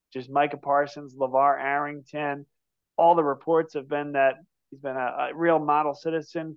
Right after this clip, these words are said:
coachable, working really hard, kind of making that step to the next level. Um, and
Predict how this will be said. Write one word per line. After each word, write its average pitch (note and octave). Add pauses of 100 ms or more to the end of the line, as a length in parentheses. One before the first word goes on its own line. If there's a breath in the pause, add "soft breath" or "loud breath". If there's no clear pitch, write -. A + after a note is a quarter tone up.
(120)
coachable, E3 (520)
working D#3+
really E3
hard, D3+ (120)
kind D3
of D3
making D3+
that D3
step D3
to D3
the C#3
next C3+
level. C#3+ (540)
Um, A#2
and B2+